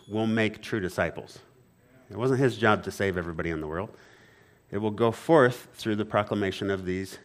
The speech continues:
true disciples. So he goes back through all these provinces, all the while he's just getting decimated physically and emotionally. He would later tell Timothy he was poured out like a drink offering, and his sacrifice is perhaps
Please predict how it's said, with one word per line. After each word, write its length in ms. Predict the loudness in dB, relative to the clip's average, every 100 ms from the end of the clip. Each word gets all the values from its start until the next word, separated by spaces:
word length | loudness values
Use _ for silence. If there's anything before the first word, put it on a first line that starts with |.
| _
true 200 | -10 -10
disciples. 520 | 2 4 4 0 -12 _ _ -20 -20 -20 0
So 160 | 4
he 100 | 6
goes 220 | 8 6 8
back 240 | 6 6
through 140 | 4
all 120 | 4 4
these 140 | 0
provinces, 680 | 6 8 8 2 0 0 4
all 380 | 6 6 2 -6 -20 -20 _ 0
the 100 | 6
while 320 | 8 10 10
he's 180 | 6 2
just 200 | -4 0
getting 480 | 2 4 2 -2 8
decimated 960 | 10 10 4 2 4 4 2 -4 -6
physically 840 | -12 2 6 6 4 0 2 4 4
and 180 | 2 2
emotionally. 720 | 4 6 6 2 -4 -2 0
He 120 | 2
would 220 | 0 0 -10 -16 4
later 300 | 8 8 8
tell 280 | 8 6
Timothy 420 | 6 4 4 4 0
he 120 | 0
was 140 | 0
poured 420 | -6 2 4 6
out 240 | 8 6 4
like 240 | 0 0 -4
a 100 | -6
drink 480 | -2 4 4 4
offering, 580 | 4 2 0 -4 -4 -2
and 140 | -4 -6 -12 -20 0
his 200 | 0 4
sacrifice 640 | 6 6 6 2 2 0
is 80 | -6
perhaps 420 | 2 4 2